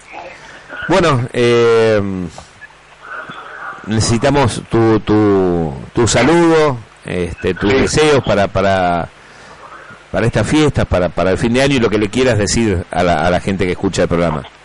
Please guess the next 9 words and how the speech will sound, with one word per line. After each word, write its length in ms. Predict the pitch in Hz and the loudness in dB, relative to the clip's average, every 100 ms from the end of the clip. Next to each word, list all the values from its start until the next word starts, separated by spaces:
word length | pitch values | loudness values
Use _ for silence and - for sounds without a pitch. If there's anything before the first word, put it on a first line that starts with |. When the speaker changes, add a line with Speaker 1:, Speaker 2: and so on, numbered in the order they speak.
| - - - - - - - - - - - | -20 -20 -20 -20 -16 -14 -14 -12 -12 -12 -4
Speaker 2:
Bueno, 220 | 135 120 | 0 2
por 100 | 113 | 0
supuesto, 540 | 117 123 - 131 110 101 104 | 0 0 2 2 2 0 -2
el 200 | 117 113 | 0 2
deseo 460 | 113 - 139 143 123 | 0 0 2 2 2
de 80 | 113 - | 0 0
siempre 420 | 156 165 - 131 | 0 0 2 0
es 40 | - | 0
que, 300 | 135 147 | -2 -2